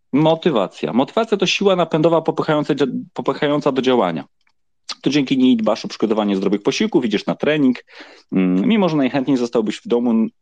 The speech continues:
poleżał sobie, e, pod kocem. E, silna motywacja. Sportowy tryb życia wymusza wiele wyrzeczeń.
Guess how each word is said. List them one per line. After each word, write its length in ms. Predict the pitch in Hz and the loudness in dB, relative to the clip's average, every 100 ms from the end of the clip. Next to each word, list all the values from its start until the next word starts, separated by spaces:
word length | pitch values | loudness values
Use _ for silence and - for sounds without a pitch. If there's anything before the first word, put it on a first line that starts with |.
| - | -8
poleżał 380 | 98 92 92 92 | -4 -2 -2 -6
sobie, 480 | - 82 82 82 - - - _ - | -4 -4 -2 -4 -6 -20 -20 _ -8
e, 180 | 82 82 | -8 -6
pod 200 | 135 - | -8 -6
kocem. 680 | - 76 - 82 73 76 78 _ - _ _ - | -8 -8 -8 -6 -4 -6 -10 _ -20 _ _ -12
E, 960 | 80 80 78 76 78 78 76 76 76 78 _ _ _ | -10 -10 -12 -12 -12 -14 -14 -14 -16 -18 _ _ _
silna 400 | - 202 220 196 | -6 -2 0 0
motywacja. 720 | 180 156 104 82 - - 80 - | 0 -2 -4 -8 -10 -8 -8 -10
Sportowy 460 | _ - 156 165 147 | _ -6 -2 0 -2
tryb 240 | 117 107 | -2 -4
życia 240 | 98 - 135 | -4 -4 0
wymusza 340 | 131 127 127 | 0 2 0
wiele 260 | 120 117 113 | 0 0 2
wyrzeczeń. 760 | 110 98 80 - - 73 73 | 0 0 -2 -4 -8 -6 -8